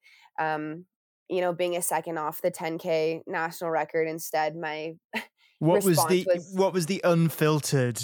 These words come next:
Speaker 2: um, immediate response? If you were able to place a microphone directly into your kind of neural
Speaker 1: <laughs>
Speaker 2: pathways, you know, moments after that you saw the time, I mean, does it contain language that perhaps you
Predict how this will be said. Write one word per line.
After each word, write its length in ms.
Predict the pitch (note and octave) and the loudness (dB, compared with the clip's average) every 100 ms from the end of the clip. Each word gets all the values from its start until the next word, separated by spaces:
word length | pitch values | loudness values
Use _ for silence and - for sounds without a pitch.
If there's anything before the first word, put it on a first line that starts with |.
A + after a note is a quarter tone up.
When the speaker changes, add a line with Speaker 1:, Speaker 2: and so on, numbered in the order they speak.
| C3+ - | -10 -8
Speaker 2:
um, 200 | D#3+ D3 E3+ | -2 0 2
immediate 520 | F3+ E3 F3 F3+ E3+ | 4 4 4 4 2
response? 420 | D#3 C3+ E3 D3+ C3+ | 2 2 2 2 2
If 80 | |
you 120 | D3 D#3+ | 2 4
were 100 | D#3+ | 4
able 320 | D#3+ D#3+ D3+ | 4 4 2
to 140 | D3 | 0
place 340 | C#3+ D3 D3 C3 | 0 0 0 0
a 60 | |
microphone 480 | C#3 C#3 C#3 D3 C#3 | 2 0 0 -2 -2
directly 440 | C3 C3+ B2+ - C3+ | 0 0 0 -2 -2
into 200 | B2+ C3 | -2 -2
your 100 | C3 | -2
kind 160 | C#3 | -4
of 80 | A#2+ | -2
neural 380 | C3 C3 C3+ B2+ | 0 2 2 0
Speaker 1:
<laughs> 0 | |
Speaker 2:
pathways, 760 | - B2+ - D3+ B2+ A#2+ A2+ - - - - | -2 -4 0 0 0 -2 -6 -8 -16 -20 -4
you 80 | C3+ | 0
know, 120 | C3 | 2
moments 600 | C#3 D#3 D#3 D#3 D3+ D#3 | 4 4 4 4 2 0
after 480 | - D3 D3 - D3 | -2 -2 -4 0 2
that 140 | C3 | 2
you 160 | C3+ C#3 | 0 0
saw 320 | - D#3 C#3 | 2 2 2
the 80 | C3+ | 0
time, 580 | - C#3 C3+ C3 A#2+ B2 | 2 4 4 4 2 -2
I 80 | C3 | 0
mean, 360 | C3 B2+ B2 - - - _ _ - D#3 C#3+ | 2 4 2 -2 -12 -20 _ _ -14 -12 -2
does 180 | D3+ | 0
it 60 | D#3+ | 2
contain 320 | D3+ D3 D3 | 2 4 4
language 280 | C#3+ C#3+ C3 | 4 4 2
that 100 | D3 | 0
perhaps 320 | C3+ C#3 - | 0 -2 -2
you 100 | C#3+ | -6